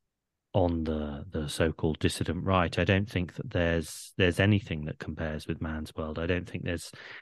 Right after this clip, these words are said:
anything that really sort of captures the mixture of, um, the mixture of, of, of genuine, um, deep intellectual content, but also the humor and the energy. I think the hu-, humor and energy are, are,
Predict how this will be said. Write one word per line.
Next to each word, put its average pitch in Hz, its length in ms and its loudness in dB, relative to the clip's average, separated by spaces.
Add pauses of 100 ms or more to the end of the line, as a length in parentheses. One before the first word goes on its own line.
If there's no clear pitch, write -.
(260)
anything 110 440 8
that 92 120 2
really 90 220 4
sort - 240 0
of 87 120 -4
captures 104 580 2
the 98 100 2
mixture 95 640 4
of, 80 260 -2 (220)
um, 80 480 0 (1700)
the 151 80 10
mixture 127 560 8
of, 98 240 10 (240)
of, 90 340 6 (180)
of 90 220 4
genuine, 92 800 8
um, 80 460 2 (100)
deep 127 380 6
intellectual 95 460 2
content, 98 420 4
but 110 100 4
also 135 300 8
the 101 100 2
humor 95 460 8
and 82 120 2
the 82 140 2
energy. 82 460 4
I 80 80 2
think 117 220 6
the - 60 -2
hu-, - 360 8
humor 143 440 10
and 92 120 6
energy 95 420 4
are, 82 160 -2
are, 90 180 2